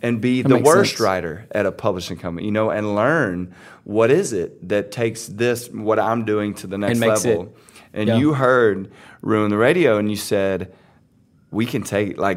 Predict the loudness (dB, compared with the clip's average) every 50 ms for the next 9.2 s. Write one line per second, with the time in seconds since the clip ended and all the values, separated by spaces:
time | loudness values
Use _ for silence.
0 | -4 2 4 6 8 8 8 8 8 8 8 8 6 6 6 4 2 2 -2 -2
1 | -2 0 0 0 -2 -2 -4 -8 -8 -4 -2 -2 0 0 -2 -2 -4 -6 -6 -4
2 | -2 -2 -2 -2 -4 -6 -4 -2 0 0 0 0 -4 -2 -2 -2 -4 -6 -6 -6
3 | -6 -4 -2 -4 -4 -4 -6 -14 -8 -6 -4 -4 -4 0 2 4 4 4 2 0
4 | -4 -4 -6 -6 -6 -6 -4 -4 -4 -4 -6 -6 -2 -2 0 0 0 -2 -2 -4
5 | -6 -6 -6 -4 0 2 4 4 4 2 0 0 0 2 2 2 2 2 0 -2
6 | -4 -8 -8 -10 _ -20 -20 -20 -18 -6 0 4 6 6 6 6 4 4 0 -4
7 | -6 -2 0 2 2 2 2 0 0 0 0 0 0 0 -2 -4 -6 -10 -10 -8
8 | -6 -6 -6 -4 -2 0 0 0 -2 -4 -8 -10 -8 -8 -6 -4 -2 0 0 0
9 | -2 -6 -14 -20